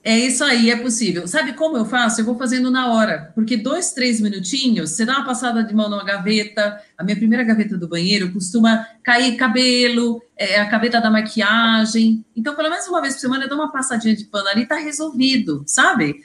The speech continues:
A gente vai tirando da frente com poucos minutos. Experimentem, vê que dá certo e pede com carinho. Pede com carinho pra tua família,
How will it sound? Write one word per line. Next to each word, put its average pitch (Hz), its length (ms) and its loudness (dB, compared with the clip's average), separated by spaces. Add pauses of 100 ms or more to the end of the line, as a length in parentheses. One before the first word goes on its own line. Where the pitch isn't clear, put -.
A 196 80 -2
gente 240 240 2
vai 269 220 2
tirando 247 380 2
da 196 100 -2
frente 233 480 2
com 254 180 -2
poucos 262 520 -2
minutos. 185 480 2 (320)
Experimentem, 277 1000 2 (160)
vê 240 200 0
que - 100 -6
dá 269 140 -2
certo 170 440 0
e 190 120 -2
pede 262 320 0
com 262 180 -6
carinho. 247 640 4
Pede 262 240 0
com - 100 -8
carinho 269 300 0
pra 247 100 -4
tua 226 120 0
família, 160 500 0